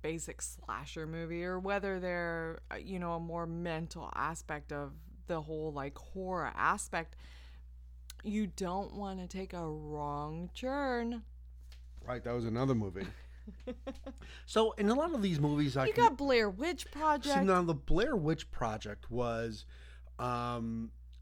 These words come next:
Speaker 2: the Bla-, I like the Blair Witch Project as a scary movie 'cause that was, like, the very first film that came out in mainstream media that was, like, like, um,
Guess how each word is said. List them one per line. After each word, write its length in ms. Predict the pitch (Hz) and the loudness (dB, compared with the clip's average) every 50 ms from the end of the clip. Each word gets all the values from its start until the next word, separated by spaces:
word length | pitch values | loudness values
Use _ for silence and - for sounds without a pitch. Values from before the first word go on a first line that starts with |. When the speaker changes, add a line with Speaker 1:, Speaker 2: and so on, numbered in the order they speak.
| - - | -14 -4
Speaker 2:
the 100 | - 139 | -2 -2
Bla-, 280 | 123 117 - 180 - - | 0 4 4 4 4 6
I 100 | 156 165 | 6 6
like 320 | 175 170 170 175 180 170 - | 8 8 8 6 6 6 2
the 80 | 156 131 | 0 2
Blair 240 | 120 127 123 120 | 4 4 4 4
Witch 340 | 117 120 120 113 - - - - | 2 2 -2 -4 -6 -6 0 2
Project 340 | - 127 120 - - - | 4 4 4 0 -2 -6
as 120 | 127 113 101 | -6 -6 -4
a 80 | 113 | -6
scary 280 | 104 - - 139 131 127 | -6 -4 0 2 2 2
movie 200 | 123 123 117 110 | 2 2 0 0
'cause 160 | - 127 113 | 0 2 4
that 160 | 131 160 220 | 6 6 6
was, 140 | 233 220 190 185 | 6 4 4 2
like, 180 | 180 170 139 | 2 2 2
the 60 | 131 | 0
very 400 | 127 110 104 123 127 139 147 151 | -2 0 2 2 4 4 4 2
first 520 | 147 - - - 131 123 127 127 120 - - - - - - - - | 0 -4 -4 0 2 2 2 2 0 -4 -8 -14 -16 -16 -16 -16 -16
film 440 | - - - 147 139 139 139 135 127 | -16 -6 0 2 4 4 6 4 2
that 140 | 123 127 - | 2 -2 -2
came 220 | - - 127 123 120 | -2 -2 0 0 0
out 200 | 120 120 117 113 | 0 0 0 -2
in 140 | 110 110 | -2 -2
mainstream 580 | 110 120 123 131 135 131 - - 127 117 113 117 | -2 0 2 2 0 0 -2 -2 -2 -2 0 0
media 300 | 127 156 165 139 123 113 | 0 2 2 2 0 2
that 200 | 110 117 117 - | 0 0 -2 -2
was, 320 | 117 117 117 120 117 - - - - - - - - - - - - | -2 -4 -2 -2 -4 -6 -10 -12 -16 -16 -16 -18 -18 -18 -16 -6 -2
like, 180 | 131 131 117 - - - - - - - - - - - - - - - - - - - | 0 0 0 -2 -6 -14 -16 -16 -16 -16 -16 -16 -16 -16 -16 -16 -16 -16 -16 -14 -6 -2
like, 320 | 139 131 120 120 110 - 131 | 0 0 0 0 -2 -6 -6
um, 440 | 113 110 107 104 101 104 104 - | -6 -4 -4 -6 -6 -8 -8 -10